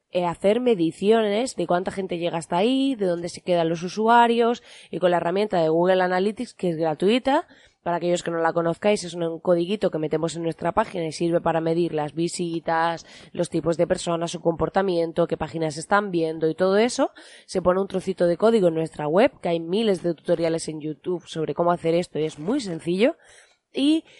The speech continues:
luego ese código podemos hacer un poco más de implementación, un poco más avanzada, y configurarle el embudo de conversión y decirle página es cada una de estas del proceso de compra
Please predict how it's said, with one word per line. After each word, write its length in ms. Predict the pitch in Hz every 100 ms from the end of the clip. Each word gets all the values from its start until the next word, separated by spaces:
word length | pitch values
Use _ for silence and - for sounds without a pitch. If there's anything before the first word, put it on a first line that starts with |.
| _
luego 460 | - 220 233 240 269
ese 160 | -
código 420 | - 202 220 240 277
podemos 320 | 208 170 170
hacer 380 | 170 226 190 -
un 320 | - 160 165 165
poco 240 | 180 170
más 180 | 175 170
de 80 | 180
implementación, 640 | 170 175 180 180 175 254
un 80 | 180
poco 160 | 165
más 180 | 175 185
avanzada, 600 | 190 180 196 240 262 311 - - - -
y 140 | -
configurarle 720 | 208 240 233 233 220 220 262
el 80 | 277
embudo 360 | 190 170 185 233
de 100 | 240
conversión 720 | 160 156 160 165 180 156 -
y 180 | - 165
decirle 640 | 156 - 196 208 226 294 - _ _ -
página 640 | 226 233 233 220 247 294 -
es 180 | - 175
cada 280 | - 180 175
una 240 | 180 185
de 80 | 170
estas 240 | 202 180 180
del 180 | 190
proceso 460 | 190 196 208 208 175
de 120 | 175
compra 480 | 180 233 240 233 -